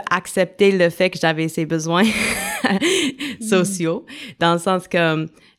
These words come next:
Speaker 1: pendant plusieurs années, dans ma vingtaine et tout, je, j'habitais seule. J'ai pris la décision d'habiter seule. Puis,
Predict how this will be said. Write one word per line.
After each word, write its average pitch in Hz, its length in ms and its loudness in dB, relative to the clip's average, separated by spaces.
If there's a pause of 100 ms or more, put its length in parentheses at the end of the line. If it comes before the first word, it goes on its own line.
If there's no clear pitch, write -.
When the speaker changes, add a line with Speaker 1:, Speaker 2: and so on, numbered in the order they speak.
(360)
Speaker 1:
pendant 190 260 2
plusieurs 185 380 0
années, 170 300 2
dans 160 260 0
ma 156 160 -2
vingtaine 156 440 -4
et 160 80 -4
tout, 196 320 -8
je, 156 400 -2
j'habitais 165 360 0
seule. 170 280 -2
J'ai 160 220 -6
pris - 400 -8
la 165 120 -2
décision 160 440 -6
d'habiter 156 340 -4
seule. 160 480 -4 (520)
Puis, 170 580 0